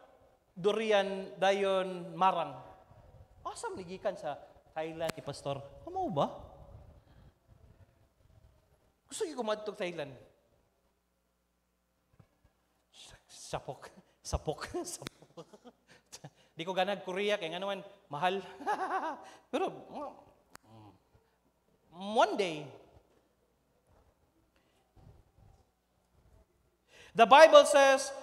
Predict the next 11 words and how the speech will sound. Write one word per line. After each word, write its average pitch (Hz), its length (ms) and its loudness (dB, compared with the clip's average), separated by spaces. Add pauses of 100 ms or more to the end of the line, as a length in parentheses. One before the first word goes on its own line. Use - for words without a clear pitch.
(140)
that 214 180 4
we 285 320 2
must 254 360 2
fix 294 280 -4
our 226 200 4
hearts 240 360 6
on 196 100 -4
the 185 100 0
ways 202 320 -2
of 170 120 -6
God. 156 240 0